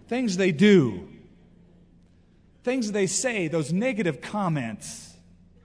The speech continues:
You can be up here just floating, and somebody can say some little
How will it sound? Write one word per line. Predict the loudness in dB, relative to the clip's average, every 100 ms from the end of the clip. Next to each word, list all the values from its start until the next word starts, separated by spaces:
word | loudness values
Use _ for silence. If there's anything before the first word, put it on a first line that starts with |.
| -20 -20 -20 -20 -20 -10
You | -8
can | -4 -4
be | -2
up | -2 -4
here | -4 -4 -4
just | -4 -6 -8
floating, | -14 -18 -10 -4 -2 -2 -4 -12 -20 -16 -10
and | -8
somebody | -6 -6 -6
can | -6 -6
say | -6 -8 -8
some | -8 -8 -4 -2 -2 -4
little | -4 -6